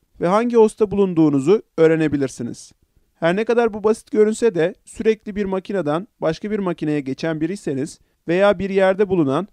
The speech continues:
ve birçok uzak masaüstü ekranına sahipseniz belirli bir zamanda hangi makinede olduğunuzu hatırlamayabilirsiniz. Bu yüzden hostname size benim bulunacağım makinenin ismi ne görmenize izin veriyor.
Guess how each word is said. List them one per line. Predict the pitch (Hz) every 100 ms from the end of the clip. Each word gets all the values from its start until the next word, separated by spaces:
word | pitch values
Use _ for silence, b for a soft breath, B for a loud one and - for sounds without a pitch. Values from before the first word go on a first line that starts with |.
| _
ve | 165 185
birçok | 214 214 196
uzak | 180 180 202
masaüstü | 185 175 196 - 170
ekranına | - 156 151
sahipseniz | 151 151 175 190 - 127 165 - _ _ _
belirli | 156 170 202 214
bir | 220
zamanda | 180 156 131 127 156 - -
hangi | 180 214 202
makinede | 180 170 156
olduğunuzu | 151 151 147 151 180
hatırlamayabilirsiniz. | 185 180 160 143 156 175 160 127 117 104 - - _ _ _ _ 185
Bu | 220
yüzden | 226 233
hostname | 226 226 - 208 185
size | 139 131 160 226 _ _ _
benim | 160 185 220
bulunacağım | 214 202 185 170 190
makinenin | 185 175 175 180 196
ismi | - - 185
ne | 160 117 - _ _ -
görmenize | 156 160 165 170 202
izin | 175 165
veriyor. | 131 117 110 113